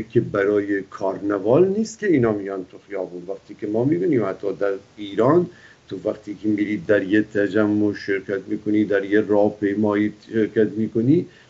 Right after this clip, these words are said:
می‌دونی که هزینه داره و حتی ح-، اینجا هم مثلاً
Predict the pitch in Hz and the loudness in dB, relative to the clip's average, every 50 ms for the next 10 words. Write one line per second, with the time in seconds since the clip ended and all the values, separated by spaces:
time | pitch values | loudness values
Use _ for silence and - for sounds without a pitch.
0 | _ - 113 113 123 143 165 151 147 170 175 170 175 175 - - 190 - - - | _ -4 0 4 4 4 4 4 0 0 0 0 0 0 0 0 -2 -2 -2 -8
1 | - - 104 110 110 - - 107 120 123 123 131 165 196 180 147 131 110 98 107 | -6 -2 -2 -2 -2 -2 -2 0 2 4 6 6 6 6 6 4 2 2 0 -4
2 | 107 98 104 101 110 123 - - 147 156 156 - - - _ _ _ - - - | -8 -8 -6 -4 -4 -6 -4 -4 -6 -6 -6 -8 -16 -20 _ _ _ -16 -12 -8
3 | 101 104 127 127 - - 131 127 117 110 131 151 156 - 202 180 160 156 139 - | -4 -4 -4 -4 -4 -4 -2 -2 0 2 0 0 0 0 -2 -4 -4 -4 -4 -6
4 | 165 170 175 | -6 -6 -6